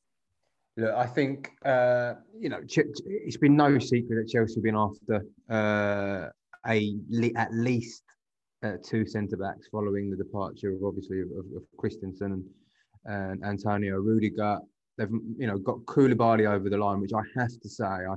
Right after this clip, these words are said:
think, despite the, <laughs> despite the red card at, uh, at Elland Road at the weekend,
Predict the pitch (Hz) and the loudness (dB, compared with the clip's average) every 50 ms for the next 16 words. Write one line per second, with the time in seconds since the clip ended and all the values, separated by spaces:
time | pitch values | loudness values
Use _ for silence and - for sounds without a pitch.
0 | - - 110 104 98 - - - _ _ _ _ _ _ _ - 117 - - - | -6 -4 -4 -4 -4 -6 -12 -18 _ _ _ _ _ _ _ -6 -6 -6 -6 -4
1 | - 123 117 113 107 104 104 104 104 - - - - - _ _ _ _ _ _ | -2 0 2 2 2 2 0 -2 -2 -2 -8 -16 -20 -20 _ _ _ _ _ _
2 | _ 120 113 120 - - 113 113 107 107 101 110 110 110 - - 113 110 107 95 | _ -8 -8 -4 2 4 4 4 4 2 2 0 0 0 0 2 2 2 4 2
3 | 104 95 - - _ _ _ _ - - 110 104 - 107 110 98 110 110 107 104 | 0 -2 -4 -8 _ _ _ _ -6 -4 -4 -4 -2 -4 -4 -2 -2 -2 0 0
4 | 104 104 101 101 98 98 101 101 101 101 98 101 110 95 92 90 87 | 2 2 2 2 0 0 0 0 0 -2 -2 -2 -4 -4 -4 -6 -10